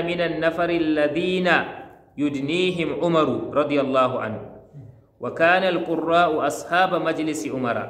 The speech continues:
رضي الله عنه ومشاورته كحولا كانوا أو شبانا." فقال عيينة لابن أخيه، "يا ابن أخي، لك وجه عند هذا الأمير،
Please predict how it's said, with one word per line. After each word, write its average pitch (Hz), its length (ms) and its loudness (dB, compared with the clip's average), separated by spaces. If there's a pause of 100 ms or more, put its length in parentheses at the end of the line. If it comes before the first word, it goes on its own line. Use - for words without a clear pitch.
(100)
رضي 143 280 0
الله 127 280 2 (100)
عنه 113 200 -4 (560)
ومشاورته 151 1120 2 (1400)
كحولا 196 580 4 (220)
كانوا 190 520 2 (180)
أو 180 140 2
شبانا." 143 920 -2 (880)
فقال 160 480 4
عيينة 151 720 0
لابن 151 400 -4
أخيه، 131 640 -2
"يا 170 100 4
ابن 208 180 0
أخي، 127 680 -2
لك 156 240 -2
وجه 156 320 -2 (240)
عند 180 260 -2
هذا 160 400 2
الأمير، 135 500 -2